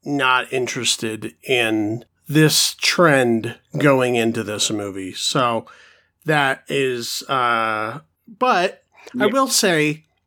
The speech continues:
Speaker 1: before we, you know, start talking about it, unlike a lot of these, Pinocchio is a story that is not as uniquely Disney as a lot of the other ones are. And they're all kinda based on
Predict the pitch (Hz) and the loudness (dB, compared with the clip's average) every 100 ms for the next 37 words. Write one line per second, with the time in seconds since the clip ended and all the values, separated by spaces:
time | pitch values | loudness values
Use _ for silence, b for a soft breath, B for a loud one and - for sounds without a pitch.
0 | _ _ 185 202 196 175 156 143 - _ | _ _ -2 0 0 2 0 -4 -12 _
1 | - 151 127 120 - 165 143 - _ _ | 0 2 2 -2 -2 0 0 -2 _ _
2 | - 170 147 156 135 120 120 120 127 - | 0 0 2 2 2 2 2 2 -2 -6
3 | - 214 240 226 185 165 151 135 131 - | -4 0 2 2 0 0 0 0 -4 -16
4 | - - _ _ 147 139 135 143 123 104 | -18 -20 _ _ -2 0 4 4 2 -4
5 | 101 107 113 - - _ _ - 190 185 | -8 -8 -4 -4 -4 _ _ 0 2 4
6 | 196 190 190 175 165 - 175 160 160 151 | 2 2 0 2 0 0 2 4 4 2
7 | 147 131 123 135 135 135 - _ 156 156 | 0 0 -2 0 2 2 -2 _ 0 2
8 | 156 147 - 156 147 143 143 - 151 131 | 2 0 -2 0 2 2 0 -2 -2 -2
9 | 123 131 143 165 160 170 - _ - _ | -4 -4 0 2 2 0 -6 _ -20 _
10 | _ 139 139 135 127 131 131 117 123 135 | _ -2 0 0 0 0 -2 -6 -4 -2
11 | 123 147 165 165 175 165 180 185 226 220 | 0 0 2 2 0 0 -2 -2 0 2
12 | 196 175 - - 185 139 135 131 - 127 | 2 0 -6 -2 0 2 0 0 0 0
13 | 123 123 | 0 -2